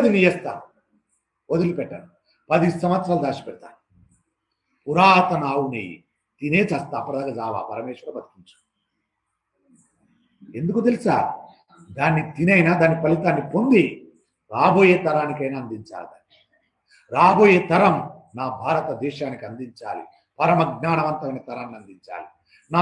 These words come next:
సనాతన ధర్మానికి పెట్టుబడిగా ఉంచాలి ఈ రాబోయే తరాన్ని,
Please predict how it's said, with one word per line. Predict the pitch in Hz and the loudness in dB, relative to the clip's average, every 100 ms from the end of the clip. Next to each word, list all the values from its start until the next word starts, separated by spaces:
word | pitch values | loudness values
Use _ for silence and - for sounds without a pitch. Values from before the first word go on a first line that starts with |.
| 175 | 2
సనాతన | 175 196 214 190 - | 2 2 2 0 0
ధర్మానికి | 170 214 247 214 208 147 104 _ _ _ - | 2 4 4 4 0 -6 -12 _ _ _ -20
పెట్టుబడిగా | 113 165 139 131 120 104 | -14 -8 -6 -8 -8 -12
ఉంచాలి | 98 - 113 95 95 107 | -14 -14 -14 -14 -18 -20
ఈ | 101 101 | -16 -8
రాబోయే | 120 117 110 98 90 | -6 -6 -8 -10 -14
తరాన్ని, | 98 101 90 | -12 -12 -16